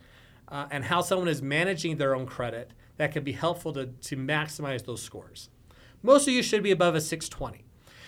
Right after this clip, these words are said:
Uh, then we're looking at what's called your debt to income ratio. Now, there's, there's two ratios here. This might sound a little nerdy, but just for, so you to understand the process. There's what's called a front end ratio, which is, um,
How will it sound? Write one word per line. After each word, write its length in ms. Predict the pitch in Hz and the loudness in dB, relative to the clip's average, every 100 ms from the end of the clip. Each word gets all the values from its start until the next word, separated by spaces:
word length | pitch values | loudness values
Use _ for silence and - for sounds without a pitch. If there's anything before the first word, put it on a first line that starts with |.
| - - - | -20 -20 -6
Uh, 280 | 151 147 147 | 0 0 0
then 300 | 143 170 240 | 0 2 6
we're 100 | 269 | 8
looking 320 | 233 226 208 | 6 2 2
at 220 | 196 196 - | 4 2 0
what's 160 | 170 180 | -2 2
called 200 | 185 160 | 2 2
your 120 | 151 | 0
debt 440 | 120 175 214 - - | 4 4 4 -4 -16
to 200 | - 180 - | -8 -8 -2
income 440 | 175 170 170 151 | -2 -2 -2 -2
ratio. 400 | 147 131 - 87 - - - - - - | -2 -2 -6 -12 -20 -20 -20 -20 -20 -2
Now, 180 | 151 156 | 2 4
there's, 340 | 165 156 - | 4 2 -4
there's 260 | 160 160 160 | -4 -4 -4
two 320 | - 262 277 | -2 0 4
ratios 480 | 220 208 - 151 131 | 4 4 2 -2 -2
here. 80 | |
This 180 | 131 160 | -4 -2
might 160 | 214 220 | 0 0
sound 160 | 220 | 0
a 60 | 196 | 2
little 240 | 185 190 | 4 4
nerdy, 420 | 175 170 185 156 135 | 4 4 4 4 0
but 140 | 135 | -2
just 260 | 180 180 - - - - | 0 -2 -6 -18 -20 -20
for, 300 | - 185 156 | -8 -8 -2
so 160 | - | 0
you 100 | 170 | 2
to 220 | 156 151 151 | 4 2 0
understand 460 | 175 170 165 151 | 0 2 2 0
the 80 | 139 | 0
process. 640 | - 139 131 - - - - - - - - | 0 0 -2 -8 -14 -16 -18 -20 -20 -20 -2
There's 160 | 151 147 | 0 2
what's 160 | 202 | 0
called 260 | 202 196 190 | 4 2 4
a 120 | 180 | 2
front 440 | 160 - 240 262 254 | 0 2 4 4 2
end 260 | 160 139 120 | -4 -2 0
ratio, 460 | 127 120 - - - | 0 -2 -8 -16 -2
which 280 | 151 170 170 | 0 2 4
is, 320 | 156 151 - - - - - | 2 2 -4 -16 -20 -20 -14
um, 440 | 147 143 139 131 | -6 -4 -4 -6